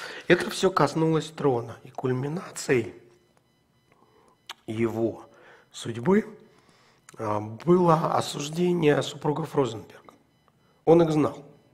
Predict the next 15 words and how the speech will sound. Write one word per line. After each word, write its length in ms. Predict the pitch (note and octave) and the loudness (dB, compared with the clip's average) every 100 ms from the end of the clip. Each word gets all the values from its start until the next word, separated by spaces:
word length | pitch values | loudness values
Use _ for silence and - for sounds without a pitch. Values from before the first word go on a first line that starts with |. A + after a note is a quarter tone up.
| _ _ _ _ _ _ | _ _ _ _ _ _
Бруклинский 760 | E3+ E3 A#2+ A2 - - G#2 A2 | 2 2 0 -4 -6 -10 -10 -8
инженер-электрик, 1040 | A#2 A#2+ C3 A#2+ A2+ A2 - - - - - | -8 -6 -4 -2 -2 -6 -8 -20 -20 -20 -16
а, 240 | F#2+ F#2 - - - _ - | -16 -16 -20 -20 -20 _ -18
как 180 | - A#2 | -16 -14
же 100 | A#2+ | -16
он, 120 | G2 | -16
как 260 | - A#2 - | -16 -16 -18
его 80 | - - | -20 -20
звали-то? 400 | - - - - _ _ _ _ _ _ _ _ _ _ _ _ _ _ _ _ _ _ _ _ _ _ _ B5 _ _ B5 B5 _ _ _ _ _ _ _ _ - | -20 -20 -20 -20 _ _ _ _ _ _ _ _ _ _ _ _ _ _ _ _ _ _ _ _ _ _ _ _ _ _ _ _ _ _ _ _ _ _ _ _ -8
Юниус 680 | B2+ C#3 C3 A2+ - - - | -2 -2 -2 -10 -16 -16 -10
Розенберг 680 | A2+ A2+ C#3 D3+ G#3+ A3 | -8 -6 -6 0 0 0
и 100 | - | -6
жена 260 | A#2 C#3 D3+ | -2 4 4
его 220 | C#3+ C#3+ | 6 4
Этель. 400 | C#3 B2 - - | 2 -2 -12 -14